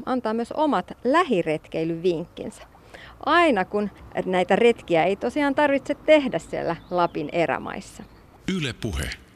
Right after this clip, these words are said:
Speaker 1: Suomalaiset löysivät viime keväänä luonnon helmaan. M-,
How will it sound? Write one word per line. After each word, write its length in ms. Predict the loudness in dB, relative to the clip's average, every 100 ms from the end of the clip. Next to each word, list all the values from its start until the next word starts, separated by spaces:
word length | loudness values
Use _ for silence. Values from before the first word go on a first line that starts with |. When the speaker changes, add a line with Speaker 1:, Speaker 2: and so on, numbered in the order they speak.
| _ -20 -20 -20 -20 -20 -20
Speaker 1:
Suomalaiset 800 | 0 6 6 6 4 2 -2 -2
löysivät 760 | 4 4 4 2 0 -2 -8 -20 -2
viime 300 | 2 4 2
keväänä 600 | -2 0 2 0 0 -4 -8 -12 -18 -18 -6
luonnon 440 | 2 2 2 -2
helmaan. 720 | 0 2 2 2 0 0 -2 -6 -14
M-, 500 | -14 -12 -8 -8 -8